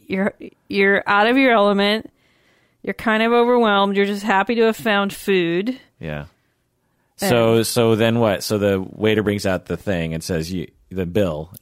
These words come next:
Speaker 1: Yes.
Speaker 2: And how much was it?
Speaker 1: It was, like, ninety dollars American for lunch.
Speaker 2: Okay.
Speaker 1: And w-, you
Speaker 2: Which
Speaker 1: could
Speaker 2: normally it would be, what, like, ten bucks or
Speaker 1: Yeah,
Speaker 2: something?
Speaker 1: yeah.
Speaker 2: So, so then what?
Speaker 1: So Beth,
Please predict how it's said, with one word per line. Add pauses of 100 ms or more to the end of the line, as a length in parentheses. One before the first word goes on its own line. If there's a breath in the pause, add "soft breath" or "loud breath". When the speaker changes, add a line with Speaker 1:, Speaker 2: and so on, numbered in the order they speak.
Speaker 1:
Yes.
Speaker 2:
And
how
much
was
it?
Speaker 1:
It
was,
like,
ninety
dollars
American
for
lunch. (100)
Speaker 2:
Okay. (300)
Speaker 1:
And (180)
w-,
you
Speaker 2:
Which
Speaker 1:
could
Speaker 2:
normally
it
would
be,
what,
like,
ten
bucks
or
Speaker 1:
Yeah,
Speaker 2:
something? (160)
Speaker 1:
yeah. (1200 soft breath)
Speaker 2:
So,
so
then
what? (140)
Speaker 1:
So
Beth,